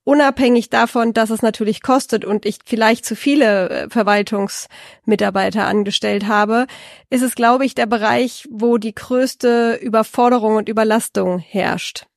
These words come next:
Ja, ähm, und ich glaube, da muss man auch, äh, genauer hinsehen, dass, äh, ja, dass diese Personen auch gesundheitlich durchhalten und, und glücklich, äh,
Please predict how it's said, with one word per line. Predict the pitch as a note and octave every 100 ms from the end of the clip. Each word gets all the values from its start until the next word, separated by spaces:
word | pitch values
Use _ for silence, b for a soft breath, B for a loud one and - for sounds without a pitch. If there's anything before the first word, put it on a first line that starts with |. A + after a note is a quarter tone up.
| A#3
Ja, | G3+ G#3+ A3+ B B B B
ähm, | A3 G#3+ G#3+
und | - G#3+
ich | G#3+
glaube, | A#3+ A3+ G#3
da | A3
muss | A3+ -
man | G3
auch, | G3+ G#3 - A3+
äh, | G3+ G3 G3
genauer | G#3 G3+ G#3 A3
hinsehen, | G#3+ G#3+ G#3+ F#3 G#3+ A3+ A#3 A#3 A3+
dass, | G#3 G3+ - - -
äh, | E3+ G3
ja, | F#3+ G3
dass | G3+
diese | A3 G3+
Personen | - G3+ G#3 A3
auch | - G3
gesundheitlich | A3+ A#3 C4+ A#3 A3 A3+
durchhalten | A#3+ A3+ A#3 G#3+ G#3+ A3+ A3 A3
und, | G3 G3
und | - G#3
glücklich, | - A3 - F#3 - - -
äh, | -